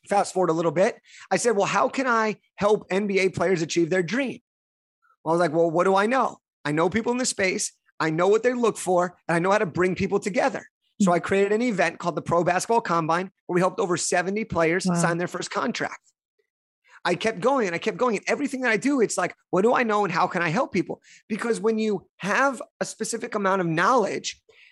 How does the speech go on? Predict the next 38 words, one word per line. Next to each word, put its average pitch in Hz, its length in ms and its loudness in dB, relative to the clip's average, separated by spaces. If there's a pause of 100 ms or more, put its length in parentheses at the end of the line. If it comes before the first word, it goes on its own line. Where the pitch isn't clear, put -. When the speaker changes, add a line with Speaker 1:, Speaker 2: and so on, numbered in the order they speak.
(120)
Speaker 1:
you 202 100 0
don't 233 300 2
have 269 140 -2
to 254 60 -12
be 233 120 -2
the 185 120 0
world's 180 400 2
greatest 196 520 0
expert - 500 -4 (200)
to 175 60 -6
be 190 140 2
able 180 220 0
to 180 60 2
get 170 220 0
things 165 240 -2
done. 175 400 -2 (220)
You 208 100 0
just 254 200 0
have 233 220 -2
to 220 60 -6
be 202 120 -2
one 202 260 0
to - 80 -12
two 214 160 -6
steps 190 320 -2
above 170 400 0
somebody 202 460 0
else 214 400 -4 (300)
to 208 60 -4
be 202 120 2
able 202 160 2
to 190 80 -2
create - 240 0
the - 60 -4
transformation 202 680 -4
that 170 140 -4
they 170 100 2
desire. 147 540 -2